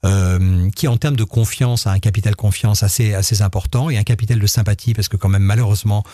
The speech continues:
ça je pense que c'est un truc assez néfaste, mais en Europe on a quand même un sentiment anti-américain qui est extrêmement, euh, ancré, très profondément ancré, plus encore en France. Euh,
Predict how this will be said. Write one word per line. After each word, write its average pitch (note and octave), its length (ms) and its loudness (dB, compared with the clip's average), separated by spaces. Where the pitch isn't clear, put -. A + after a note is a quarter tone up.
ça - 160 -2
je F#2 60 0
pense G#2 180 -2
que - 80 -8
c'est F#2+ 220 -2
un F#2+ 60 2
truc G2 180 -2
assez G2 180 0
néfaste, G2+ 460 0
mais F#2+ 120 2
en F2+ 120 2
Europe F#2+ 280 0
on F#2+ 80 0
a F#2 60 2
quand G2+ 120 0
même G2+ 100 2
un G2 80 2
sentiment G#2 480 0
anti-américain G2 560 2
qui G2 100 -2
est F#2+ 80 -2
extrêmement, G2 680 0
euh, E2 280 -2
ancré, E3+ 320 -2
très - 220 -2
profondément F#2+ 480 2
ancré, D3 400 -2
plus B2 180 2
encore G#2 300 0
en F2 80 -2
France. C3+ 420 -4
Euh, G#2 540 2